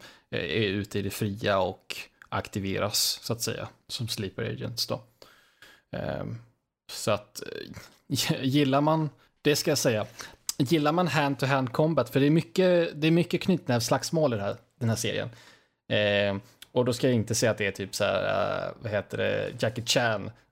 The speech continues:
där det är väldigt tydlig och fin koreografi hela tiden. Utan det är mycket westernaktig knytnävsslagsmål med mycket klippning och mycket snabba, snabba,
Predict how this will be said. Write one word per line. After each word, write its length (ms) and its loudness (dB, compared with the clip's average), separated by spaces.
där 180 0
det 60 2
är 40 2
väldigt 320 -2
tydlig 440 2
och 80 -2
fin 380 4
koreografi 580 0
hela 180 0
tiden. 320 -4
Utan 340 2
det 80 2
är 100 6
mycket 420 4
westernaktig 1500 0
knytnävsslagsmål 840 0
med 120 2
mycket 440 2
klippning 600 -4
och 360 0
mycket 240 0
snabba, 880 0
snabba, 640 -2